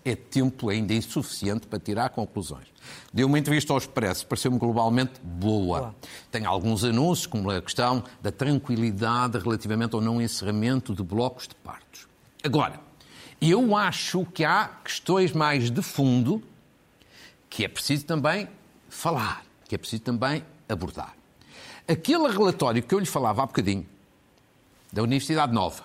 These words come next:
Speaker 2: Uhum.
Speaker 1: com o patrocínio também da Fundação La Caixa, coordenado por dois especialistas de saúde, economistas na saúde, Pedro Pita Barros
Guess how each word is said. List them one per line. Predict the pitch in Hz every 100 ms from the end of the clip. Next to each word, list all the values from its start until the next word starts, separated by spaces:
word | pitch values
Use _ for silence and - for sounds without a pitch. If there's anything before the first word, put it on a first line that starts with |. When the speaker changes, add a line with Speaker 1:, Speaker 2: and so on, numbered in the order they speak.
| 165
Speaker 2:
Uhum. | 143 180 - -
Speaker 1:
com |
o | 101
patrocínio | 120 - - 131
também | 123 117 131
da | 120
Fundação | 117 107 139
La | 123
Caixa, | 107 - - - - _ _ - - - -
coordenado | 160 147 147 170 180
por | - 127
dois | 113 175
especialistas | 170 - - 120 107 - - - - - _
de | -
saúde, | - 87 73 - - _ _ _
economistas | - 85 113 120 120
na | 113 110
saúde, | - 90 82 -
Pedro | 123 135
Pita | - 127 113
Barros | 82 80 - -